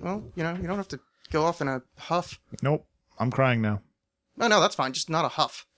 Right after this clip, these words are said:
Speaker 2: Oh, all right.
Speaker 1: I don't, I don't like huffs. But yeah, so there's a T-shirt. And if, if you're one of the people that told me I should make a T-shirt and you totally buy one, uh,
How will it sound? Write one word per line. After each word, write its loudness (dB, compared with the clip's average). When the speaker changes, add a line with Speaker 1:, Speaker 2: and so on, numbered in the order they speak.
Speaker 2:
Oh, 8
all 4
right. 2
Speaker 1:
I -16
don't, -10
I -12
don't -8
like -8
huffs. -8
But 6
yeah, 6
so -2
there's -6
a -8
T-shirt. -6
And 2
if, 2
if 0
you're 6
one 6
of 2
the -2
people 0
that 0
told 4
me 2
I 2
should -2
make -2
a -14
T-shirt 0
and -2
you -4
totally -2
buy 4
one, 0
uh, 6